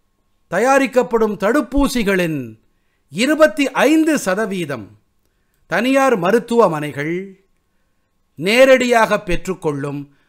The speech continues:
வழிவகையும் செய்யப்பட்டிருக்கின்றது. தனியார் மருத்துவமனைகள் தடுப்பூசிக்கு விதிக்கப்பட்ட விலைக்கு மேலே ஒரு டோஸுக்கு அதிகபட்சமாக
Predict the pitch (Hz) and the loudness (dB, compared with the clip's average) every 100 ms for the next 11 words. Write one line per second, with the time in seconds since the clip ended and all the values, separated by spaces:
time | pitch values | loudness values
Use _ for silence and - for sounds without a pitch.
0 | _ - 160 233 294 254 196 175 247 - | _ -4 2 4 4 2 2 -2 -2 -2
1 | 185 185 175 147 143 131 131 117 110 120 | -2 -2 -6 -8 -8 -10 -12 -14 -14 -16
2 | 123 107 _ _ _ _ _ _ _ _ | -16 -18 _ _ _ _ _ _ _ _
3 | _ _ _ _ _ 165 185 254 277 277 | _ _ _ _ _ -4 -2 0 2 2
4 | 240 190 240 - 247 220 202 190 160 147 | 2 0 -2 0 0 0 0 -4 -6 -8
5 | 123 - _ _ _ - 185 269 214 285 | -12 -18 _ _ _ -6 -2 -2 -4 -4
6 | - 254 254 214 233 - 226 220 - 196 | -2 -4 -4 -6 -6 -4 -4 -4 -6 -8
7 | 147 190 240 233 208 165 139 139 190 269 | -4 0 0 -2 -6 -6 -6 -4 0 4
8 | 277 220 156 139 208 _ _ _ _ _ | 4 4 2 -4 -12 _ _ _ _ _
9 | _ _ _ _ - 214 269 302 311 196 | _ _ _ _ 0 6 8 8 4 4
10 | 214 254 254 196 - 156 156 156 _ _ | 6 6 6 -4 -6 -10 -8 -12 _ _
11 | _ _ 190 262 302 320 285 214 - 185 | _ _ 0 2 4 4 2 -4 -4 -4
12 | 147 131 110 | -4 -8 -12